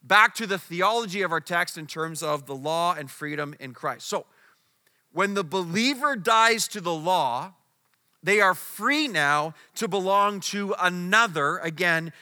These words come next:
which is Jesus Christ. But listen, loved ones, there must be a death to the law.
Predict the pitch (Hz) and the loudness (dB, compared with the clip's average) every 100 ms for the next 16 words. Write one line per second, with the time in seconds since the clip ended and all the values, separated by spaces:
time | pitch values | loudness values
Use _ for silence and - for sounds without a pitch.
0 | _ 143 170 - 175 175 156 - 131 160 | _ -6 -4 -4 -2 -2 -2 -8 -8 -8
1 | 147 151 - - 170 143 - - _ _ | -8 -8 -8 -2 -2 -2 -8 -12 _ _
2 | _ _ _ _ - 139 214 202 185 196 | _ _ _ _ -12 -2 0 2 2 0
3 | 139 - _ _ _ _ 147 180 170 156 | -2 -14 _ _ _ _ -4 -2 -2 0
4 | 214 254 - 175 202 208 143 175 180 _ | 2 2 0 -6 -6 -4 -4 -8 -14 _
5 | _ _ _ _ 175 175 143 208 208 151 | _ _ _ _ 0 0 2 4 6 4
6 | - - - _ _ _ _ - 220 208 | -4 -16 -20 _ _ _ _ -6 -4 -2
7 | 170 180 170 107 | -2 2 2 0